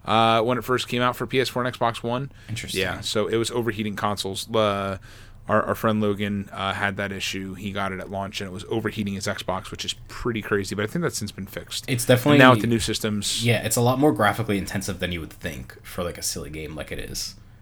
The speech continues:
Speaker 2: Um,
Speaker 1: Yeah.
Speaker 2: but it looks good. It was fun. Um, isn't it also on Switch? Am I
Speaker 1: Uh, it
Speaker 2: mistaken?
Speaker 1: was announced for Switch,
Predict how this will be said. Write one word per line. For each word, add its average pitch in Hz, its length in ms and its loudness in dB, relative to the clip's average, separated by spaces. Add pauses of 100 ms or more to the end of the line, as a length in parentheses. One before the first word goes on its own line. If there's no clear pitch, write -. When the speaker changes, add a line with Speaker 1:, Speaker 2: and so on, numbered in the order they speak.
(160)
Speaker 2:
Um, 85 420 -4
Speaker 1:
Yeah. 120 180 6
Speaker 2:
but - 20 8
it - 20 8
looks 185 160 6
good. - 220 0
It - 280 -18
was 104 120 -4
fun. 82 180 -6 (1500)
Um, 104 360 4
isn't 131 180 4
it 254 40 10
also 262 220 2
on 247 100 6
Switch? - 500 -2 (1300)
Am 143 100 8
I 135 160 12
Speaker 1:
Uh, 127 100 10
it 127 60 10
Speaker 2:
mistaken? 190 220 4
Speaker 1:
was 226 160 6
announced 160 560 4
for 311 140 4
Switch, - 480 4